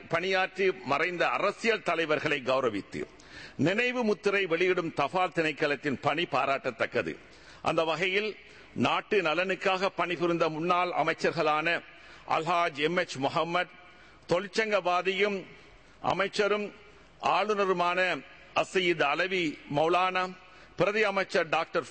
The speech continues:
ஃபரீத் மீராலபை, முன்னாள் செனட்டர், அ, அசையீத் மஷூர் மௌலானா ஆகியோருக்கு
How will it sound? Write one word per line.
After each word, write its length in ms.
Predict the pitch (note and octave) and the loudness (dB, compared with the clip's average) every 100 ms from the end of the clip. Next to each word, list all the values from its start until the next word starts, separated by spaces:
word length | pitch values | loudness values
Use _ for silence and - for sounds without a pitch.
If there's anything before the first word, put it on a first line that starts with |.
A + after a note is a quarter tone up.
| - | -2
ஃபரீத் 320 | D3+ G3 E3+ | 0 0 0
மீராலபை, 760 | E3 E3 E3 E3 D#3+ E3+ F3+ - - - - - | 0 2 2 0 -2 -2 -4 -10 -20 -20 -20 -2
முன்னாள் 560 | C#3 G3 G#3+ G#3 G3+ | 0 2 2 2 0
செனட்டர், 640 | - - F3+ G#3 G3+ D3+ A2+ - - - - - - - | -2 -2 0 0 0 0 -4 -16 -20 -20 -20 -20 -14 -2
அ, 240 | D3 C#3 - | 2 2 0
அசையீத் 680 | F3 - - G3 F#3 D3+ C3+ C3+ | -4 -2 0 2 2 0 0 0
மஷூர் 340 | D3+ - B3+ G#3+ | 0 2 2 2
மௌலானா 380 | F#3+ F3+ E3+ | 2 2 2
ஆகியோருக்கு 800 | D#3+ D3+ D3+ E3 D#3+ D3+ G3+ F3+ | 2 0 2 2 2 2 0 0